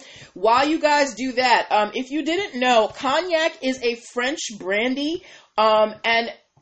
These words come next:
cognac is very particular. The French are very particular about their spirits. And for a, um,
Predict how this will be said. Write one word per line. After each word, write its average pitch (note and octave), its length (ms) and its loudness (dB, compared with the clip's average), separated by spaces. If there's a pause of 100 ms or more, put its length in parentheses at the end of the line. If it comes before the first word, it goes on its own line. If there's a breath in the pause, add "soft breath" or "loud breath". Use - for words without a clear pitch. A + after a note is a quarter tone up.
(120)
cognac E4+ 300 -2 (300)
is D4+ 220 -4
very A#3+ 280 2
particular. A3 600 -2
The E3 100 -6
French C4+ 360 -4
are A3+ 160 -2
very F#3+ 300 -2
particular C4 640 -6
about E3 400 -4
their F3 100 -10
spirits. D#3 480 -8 (380 loud breath)
And F#3+ 160 -4
for D#4+ 400 -2 (100)
a, B3+ 380 0
um, G3+ 440 0